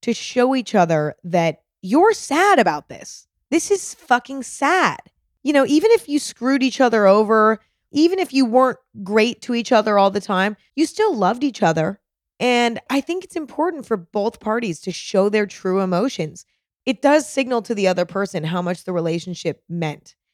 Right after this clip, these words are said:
I don't know, that makes things feel better, weirdly. Let's say you're the one being broken up with. My first piece of advice is to try to tame your ego, okay? It can be so easy to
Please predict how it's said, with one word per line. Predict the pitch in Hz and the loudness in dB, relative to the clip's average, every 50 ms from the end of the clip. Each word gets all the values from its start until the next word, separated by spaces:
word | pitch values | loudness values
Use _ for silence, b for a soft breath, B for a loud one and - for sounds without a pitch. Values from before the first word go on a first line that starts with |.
| _ _ | _ _
I | - 339 | -4 -2
don't | 403 392 | 0 0
know, | 349 | 2
that | 254 240 214 | 2 2 2
makes | 226 277 320 311 - - - - - _ _ | 2 0 0 0 -4 -12 -20 -20 -20 _ _
things | - 277 269 269 262 - - | -2 -2 -2 -2 -6 -10 -12
feel | - - - 285 285 285 254 | -16 -4 -2 2 2 2 2
better, | 190 170 151 151 156 156 | 2 2 0 0 -2 -4
weirdly. | 151 165 156 151 - 143 135 - - _ _ _ _ _ _ _ _ _ _ _ _ _ | -4 -4 -4 -4 -6 -10 -14 -14 -18 _ _ _ _ _ _ _ _ _ _ _ _ _
Let's | - 233 285 - - | -2 -2 -2 -2 -4
say | - - 254 226 226 214 202 190 - | -4 -2 0 2 2 2 0 0 -2
you're | - 202 202 196 | 0 0 0 2
the | 196 196 | 2 0
one | 190 185 180 170 | -2 -2 -2 -2
being | - 180 170 170 165 | -2 -4 -4 -2 -2
broken | 160 160 151 147 - 151 | -2 -2 -2 -4 -4 -6
up | 143 151 - | -6 -8 -8
with. | - 135 110 - - _ _ _ _ _ _ _ _ _ _ _ _ _ | -10 -12 -12 -14 -18 _ _ _ _ _ _ _ _ _ _ _ _ _
My | - 202 | -4 -4
first | 196 226 247 294 - - | -2 -2 -4 -4 -4 -2
piece | 277 247 220 - | -4 -4 -4 -4
of | 190 | -6
advice | 190 170 165 170 160 156 156 151 - - - | -6 -2 0 0 0 0 -2 -6 -8 -12 -10
is | - 175 - - | -10 -10 -10 -10
to | - 170 | -12 -12
try | - - - 208 190 190 214 233 254 269 285 269 | -12 -10 -2 0 0 2 2 2 0 0 -2 -2
to | - - 220 | -4 -8 -10
tame | 180 - - - - 202 196 190 180 175 170 160 156 156 151 - _ _ _ _ _ _ _ _ - | -10 -10 -16 -8 -4 -2 0 0 0 0 0 -2 -4 -6 -10 -12 _ _ _ _ _ _ _ _ -6
your | 175 170 - - | -6 -6 -6 -4
ego, | - 175 160 147 - 147 151 - - - - - | -4 -4 -2 -2 -4 -6 -8 -10 -12 -10 -6 -4
okay? | 170 160 175 165 156 156 151 - _ _ _ _ | -2 0 0 0 0 0 -4 -8 _ _ _ _
It | 190 196 | -6 -4
can | - 254 233 | -4 -6 -4
be | 233 254 | -4 -4
so | 226 - - - - - 190 180 175 180 180 175 - _ | -4 -6 -10 -12 -4 -2 0 0 2 0 0 -2 -4 _
easy | - 175 165 156 147 156 165 165 170 180 202 220 - _ _ _ - | -6 -4 -4 -4 -2 -2 -2 0 0 0 -2 -4 -8 _ _ _ -16
to | - - 190 175 170 160 160 156 151 151 143 - | -4 0 2 2 2 2 0 0 -2 -2 -4 -6